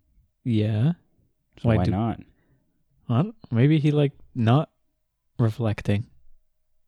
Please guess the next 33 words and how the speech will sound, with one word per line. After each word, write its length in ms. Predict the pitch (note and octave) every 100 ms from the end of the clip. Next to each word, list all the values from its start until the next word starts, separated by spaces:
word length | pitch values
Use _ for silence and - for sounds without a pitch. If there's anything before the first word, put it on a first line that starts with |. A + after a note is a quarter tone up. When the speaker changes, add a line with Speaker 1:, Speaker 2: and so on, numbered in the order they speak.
| _
Speaker 2:
But 180 | G#2 G2
his 140 | F#2 F2+
laces 280 | A#2+ A#2
are 40 | F#2
reflecting. 500 | E2+ - D#2+ - F2 _ _ _ _ -
Speaker 1:
Yeah, 320 | D#3 D3 B2 G#2+
you 80 | B2
don't 120 | C3
have 140 | B2
too, 340 | - A#2+ C3 - -
you 80 |
can't 140 | B2+ C#3
have 140 | A#2+
too 100 | -
much 180 | A2+ G#2
of 80 | A#2+
a 40 |
good 180 | A2+ A2
thing. 200 | - B2+ - _ _ _ _ _ _ _ _ _ _ - - _ _ _ _ _ _
Speaker 2:
Sure. 400 | - C#3 G#2 E2 - _ _ _ _ _ -
Speaker 1:
Yeah. 240 | A2+ G2
Speaker 2:
Sure. 300 | - - E2 D#2+ _ _ _ _ _
Okay, 120 | -
so 140 | B2+ B2+
who 20 |
was 120 | C3+
your 100 | C3+
pick 180 | A#2+ G2
this 140 | F2
week? 200 | E2 D#2+ _ _ _ _ _ _ -
Speaker 1:
That 140 | A#2
would, 180 | C#3 A#2
uh, 320 | A2+ A2+ A2